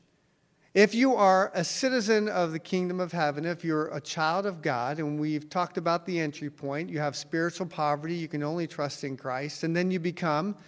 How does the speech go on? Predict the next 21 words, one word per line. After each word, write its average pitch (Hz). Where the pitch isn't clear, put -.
through 196
adoption, 175
a 175
son 180
or 170
a 160
daughter 156
of 147
God, 151
then 175
that 208
is 226
his 214
disposition 165
toward 147
you. 110
He 185
is 151
a 147
good 160
father, 131